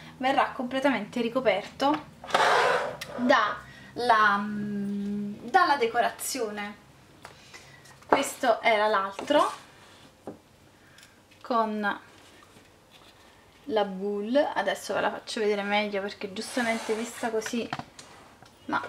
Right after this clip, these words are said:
comunque dopo ve la faccio vedere meglio in grande. <laughs> Adesso giro la videocamera perché così non si vede nulla. Ed eccomi tornata!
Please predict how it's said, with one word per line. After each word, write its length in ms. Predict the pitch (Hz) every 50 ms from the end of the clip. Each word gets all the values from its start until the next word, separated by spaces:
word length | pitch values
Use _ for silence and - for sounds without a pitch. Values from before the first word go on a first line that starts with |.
| -
comunque 640 | - - 311 294 233 202 202 202 - 254 240 - -
dopo 320 | - 214 226 220 208 214 214
ve 100 | 214 214
la 80 | 208
faccio 280 | 214 233 233 - - 240
vedere 260 | 226 214 214 208 214
meglio 520 | 208 202 202 208 208 214 220 214 - - - - - - - - - - - - - - - - - - - - -
in 200 | - 233 226 220
grande. 540 | 214 214 214 202 - 208 208 208 208 202 - -
<laughs> 1120 | 247 240 - - 269 247 - - - - - - 349 392 370 - - - - 339 349 -
Adesso 440 | - 262 247 247 254 254 - 269 240
giro 220 | - 247 262 269
la 120 | 262 254 247
videocamera 580 | 240 233 233 247 240 247 220 208 214 214 208
perché 280 | 214 226 220 - - 226
così 300 | 233 233 - 294 302 294
non 160 | 269 233 226
si 180 | - - - 247
vede 280 | 247 277 285 359 - - - - -
nulla. 440 | - 240 247 247 226 190 185 - - - - - - - - - - - - - - - - - - - - - - - - - - - - - - - - - - _ _ - - - _ _ _ - _
Ed 180 | - 359 381 392 494 539
eccomi 300 | 539 - 523 494 480 480 453
tornata! 880 | 440 427 403 381 392 381 349 330 311 294 302 311 277 269 269 269 277